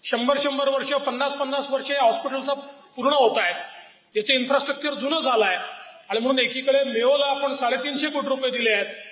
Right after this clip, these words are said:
तर मेडिकलला देखील चारशे कोटी रुपये आपण त्या ठिकाणी दिलेले आहेत. हे जे सामान्य माणसं ज्या ठिकाणी जातात, गरीब लोक ज्या ठिकाणी जातात, अशा ठिकाणचे जे आपले हॉस्पिटल्स आहेत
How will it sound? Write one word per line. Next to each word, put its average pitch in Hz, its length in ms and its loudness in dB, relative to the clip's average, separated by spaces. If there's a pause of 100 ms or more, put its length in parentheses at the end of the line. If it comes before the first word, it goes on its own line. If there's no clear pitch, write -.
(160)
तर 220 100 -2
मेडिकलला 269 540 2
देखील 277 320 -4
चारशे 247 360 0
कोटी 285 260 -2
रुपये 294 240 0
आपण 254 240 0
त्या 262 140 0
ठिकाणी 247 300 -2
दिलेले 233 300 -2
आहेत. 233 300 0 (640)
हे 247 140 2
जे 277 180 2
सामान्य 269 800 -2
माणसं 240 440 -4
ज्या 302 160 -2
ठिकाणी 269 380 -2
जातात, 226 420 0 (840)
गरीब 302 340 4
लोक 285 240 2
ज्या 277 160 0
ठिकाणी 254 360 -2
जातात, 226 380 0 (640)
अशा 226 280 0
ठिकाणचे 262 540 -2
जे 254 120 -4
आपले 247 220 -2
हॉस्पिटल्स 233 500 -4
आहेत 208 340 0